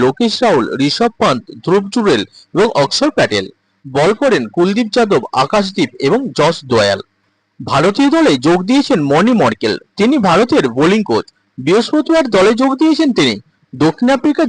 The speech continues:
দীর্ঘকায়ী পেসারকে দেখা যায় ভারতের পেসারদের সঙ্গে কাজ করতে। কখনো তিনি দাঁড়িয়ে রইলেন ব্যাটারদের পিছনে,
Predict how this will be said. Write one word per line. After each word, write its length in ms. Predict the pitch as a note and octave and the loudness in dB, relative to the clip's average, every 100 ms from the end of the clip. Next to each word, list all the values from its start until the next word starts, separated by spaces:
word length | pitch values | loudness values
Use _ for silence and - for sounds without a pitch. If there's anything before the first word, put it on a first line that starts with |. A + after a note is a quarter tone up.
| E3+ | 0
দীর্ঘকায়ী 440 | E3 F#3 A#3+ D#4 D4 | 0 0 0 0 0
পেসারকে 400 | D#4 F4 D#4+ C#3+ A2 - | -2 0 0 0 -2 -2
দেখা 240 | B2 - C4 | -2 -2 -2
যায় 140 | D#3+ G2 G2+ | -2 -4 -2
ভারতের 340 | C3+ F3+ D4 - | 0 0 -2 -2
পেসারদের 460 | D#3 D3 A#3 A#3+ D4+ | -2 0 -2 0 -2
সঙ্গে 240 | D#4+ D4 B2+ - | 0 0 -2 0
কাজ 160 | F#3+ A3+ - | -2 0 0
করতে। 280 | C3 - G2+ - _ - _ - | -2 -2 -8 -8 _ -20 _ -2
কখনো 260 | D#3+ B3 D4 | 0 2 0
তিনি 120 | D#4 D#4 F3 | -2 0 2
দাঁড়িয়ে 240 | G3 C4+ | 2 2
রইলেন 360 | D#4+ E4+ B3+ C#3 G#2 G#2 | 2 2 2 0 -4 -2
ব্যাটারদের 500 | C3 B3+ C4 D4 A#3 | -2 0 0 0 0
পিছনে, 320 | D3 C3+ A2+ | -2 -2 -4